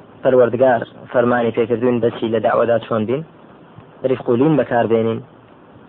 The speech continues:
کاتێکە بۆ نمونە خوای پەروەردگار موسای نارد بۆ لای ئەو تاغیە، فەرموویکی: "فقولا له قولا لينا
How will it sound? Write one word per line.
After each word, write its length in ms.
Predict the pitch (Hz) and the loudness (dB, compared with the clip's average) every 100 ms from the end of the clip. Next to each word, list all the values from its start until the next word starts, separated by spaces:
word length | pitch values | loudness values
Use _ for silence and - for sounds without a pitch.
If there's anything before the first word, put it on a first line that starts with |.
| - - | -14 -6
کاتێکە 400 | 123 123 123 117 - - | -2 -2 0 -2 -2 -2
بۆ 80 | 123 123 | 0 2
نمونە 240 | 117 113 113 | 0 -4 -2
خوای 160 | 123 113 | -4 -2
پەروەردگار 440 | 117 113 127 117 - - - - - - | -2 0 0 -2 -4 -20 -20 -20 -20 -8
موسای 380 | 120 113 135 123 | -4 -2 0 0
نارد 240 | 123 117 - - - | 0 -2 -4 -16 -2
بۆ 60 | 120 | 0
لای 140 | 117 113 | 2 0
ئەو 160 | - 131 | 0 0
تاغیە، 300 | 123 117 120 110 | 2 2 0 -2
فەرموویکی: 520 | 120 131 120 117 110 - - - - | -2 -2 -2 -8 -8 -12 -20 -20 -8
"فقولا 380 | 123 131 127 117 | -4 0 2 2
له 260 | 117 110 - | 0 -4 0
قولا 240 | 127 117 | 2 2
لينا 540 | 110 123 143 135 120 | 0 -2 -2 -2 -4